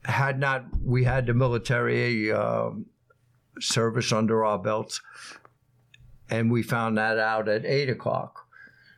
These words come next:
we probably would have got killed. We found out at nine o'clock, and the tower's already down, but we went right to where we were supposed to go. I get to the four one.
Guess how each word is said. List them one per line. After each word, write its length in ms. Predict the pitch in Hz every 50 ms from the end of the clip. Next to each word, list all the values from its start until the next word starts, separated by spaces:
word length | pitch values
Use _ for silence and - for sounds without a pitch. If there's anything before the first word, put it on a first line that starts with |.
| _ _ _ _ _ _ _ - _ _ _ _ _ -
we 140 | 110 110
probably 380 | 110 - 131 117 117 - 120 117
would 180 | 110 113 110 107
have 80 | 107
got 200 | 110 113 110 110
killed. 400 | - 165 170 131 90 71 - - _ - - _ - - _ _ _ _ _ _ _ _ _ _ _ - - -
We 100 | - 101
found 300 | - - 120 131 127 123
out 160 | 123 120 113
at 140 | 107 107 -
nine 240 | 110 110 117 117 113
o'clock, 480 | 110 - - 117 113 113 113 - - 110
and 500 | 104 104 104 120 127 - - - - - _ - - - 160 139 - - - - 143
the 120 | 127 107 104
tower's 480 | - - 131 127 120 113 110 95 98
already 420 | 110 110 113 110 110 104 104 101 92
down, 460 | 107 110 113 113 110 104 107 110 117 - - - - - - - - - - _ _ _ _ _ _ _ _ _ _ _ _ _ - - - _ - - _ -
but 200 | 117 120 123 131
we 100 | 123 123
went 260 | 120 117 127 120 -
right 280 | - 113 117 117 - -
to 100 | - 120
where 340 | 117 110 107 107 104 104 104
we 160 | 104 104 107
were 100 | 101 98
supposed 360 | - - 110 107 98 - -
to 80 | - 90
go. 240 | 90 101 - - 151 - - _ _ _ - - - - _ - - - - _ _ -
I 120 | - 117 123
get 200 | 135 135 123 -
to 60 | 135 117
the 80 | 110 104
four 340 | - - 131 127 113 104 104
one. 500 | 107 104 104 107 117 117 117 123 117